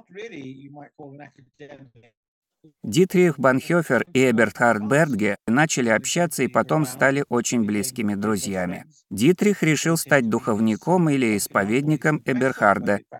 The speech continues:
ведь они практиковали исповедь в Финкенвальдской семинарии.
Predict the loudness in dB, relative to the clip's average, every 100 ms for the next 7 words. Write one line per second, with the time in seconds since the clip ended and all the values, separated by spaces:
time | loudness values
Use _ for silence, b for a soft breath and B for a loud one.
0 | _ -2 0 2 2 0 0 -2 -2 0
1 | 2 4 4 2 0 -2 -2 -2 -2 -6
2 | -4 0 0 0 2 4 2 -2 -4 -4
3 | -2 0 2 0 -2 -4